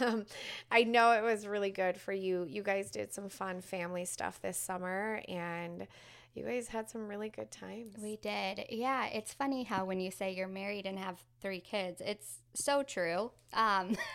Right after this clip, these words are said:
Speaker 2: <laughs>
Speaker 1: Yeah.
Speaker 2: you also have two kids and a dating
Speaker 1: I am not
Speaker 2: life.
Speaker 1: married.
Speaker 2: No, but a
Speaker 1: <laughs>
Speaker 2: dating life to try and find that special person that you have to make time
Speaker 1: That
Speaker 2: for
Speaker 1: is
Speaker 2: as well.
Speaker 1: true. That is true.
Speaker 2: But I feel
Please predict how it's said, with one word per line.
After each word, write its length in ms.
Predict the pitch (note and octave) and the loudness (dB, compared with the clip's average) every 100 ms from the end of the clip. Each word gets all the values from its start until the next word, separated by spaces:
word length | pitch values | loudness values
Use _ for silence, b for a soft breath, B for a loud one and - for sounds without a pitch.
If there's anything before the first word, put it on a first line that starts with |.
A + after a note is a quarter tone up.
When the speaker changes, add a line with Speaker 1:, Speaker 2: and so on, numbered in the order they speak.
| - - | -8 -10
Speaker 2:
<laughs> 440 | - - - - F#3+ | -12 -14 -18 -12 0
Speaker 1:
Yeah. 260 | G#3 B3+ A3+ | 2 2 0
Speaker 2:
you 240 | A#3+ C4+ | 2 6
also 320 | G#3+ G#3 G3+ | 4 4 2
have 240 | G3+ F#3 F#3 - _ - | 4 2 2 -10 _ -8
two 180 | C4 C4 | -4 -4
kids 640 | - F3+ F#3 G#3 G#3+ - G3+ | -2 0 0 -2 -8 -10 -4
and 440 | F#3+ F#3+ F3+ F3 - | -2 -2 -4 -8 -6
a 80 | G3 | 4
dating 160 | A3 | 8
Speaker 1:
I 60 | A3 | 10
am 180 | A3 A3 | 10 12
not 220 | G#3+ G3 | 12 12
Speaker 2:
life. 160 | F#3+ | 8
Speaker 1:
married. 360 | E3+ E3+ G3 A3+ B B - | 6 4 2 -2 B B -4
Speaker 2:
No, 400 | A#3+ A3 C#4+ A#3+ | 0 6 8 8
but 180 | A#3+ A#3+ | 8 6
a 80 | |
Speaker 1:
<laughs> 60 | - | 6
Speaker 2:
dating 360 | A3+ A#3 C4+ A#3+ | 6 6 6 6
life 280 | G#3 G3+ - | 4 2 0
to 120 | A3 | -4
try 240 | - A3 | 4 6
and 200 | G3+ G3+ - | 6 2 4
find 400 | G3 A3 B3+ F#3+ | 6 6 2 0
that 240 | F#3+ - | 2 0
special 440 | - - F#3 - - - | -4 -6 -6 -6 -8 -2
person 360 | G#3+ G#3 G3 G3 | -2 2 0 2
that 220 | F3+ - | 0 -2
you 340 | G3 G3+ F#3 F#3+ | -2 0 0 -2
have 220 | G#3 - | -4 -4
to 80 | G#3+ | -6
make 260 | D#3 A2 - | -8 -8 -6
time 240 | - F#3+ | -6 -4
Speaker 1:
That 80 | G3 | -4
Speaker 2:
for 160 | F#3 G#3+ | -2 -2
Speaker 1:
is 60 | |
Speaker 2:
as 240 | F#3 F3+ E3+ | -4 -6 -6
well. 460 | - F3+ C#4 A3 F#3+ | -4 -4 -2 0 -2
Speaker 1:
true. 80 | |
That 140 | G3 F#3+ | -4 -10
is 300 | F#3+ G#3 - | -12 -12 -12
true. 80 | - | 2
Speaker 2:
But 200 | A3 A3+ | 4 4
I 140 | A#3+ D#4 | 2 2
feel 160 | G4+ | 4